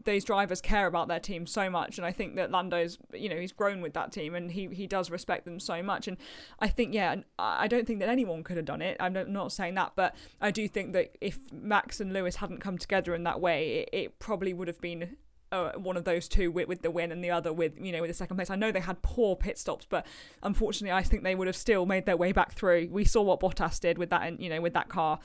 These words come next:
Eh, but you know what? That's not what happened.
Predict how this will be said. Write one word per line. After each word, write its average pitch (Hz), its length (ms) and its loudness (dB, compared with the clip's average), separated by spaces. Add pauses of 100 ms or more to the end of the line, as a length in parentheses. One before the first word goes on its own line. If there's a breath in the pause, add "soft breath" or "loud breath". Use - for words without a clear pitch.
(340 loud breath)
Eh, - 140 -4 (680 loud breath)
but 220 360 6
you 269 80 6
know 233 120 4
what? 196 340 2
That's 226 220 4
not 247 140 6
what 226 160 4
happened. 165 520 0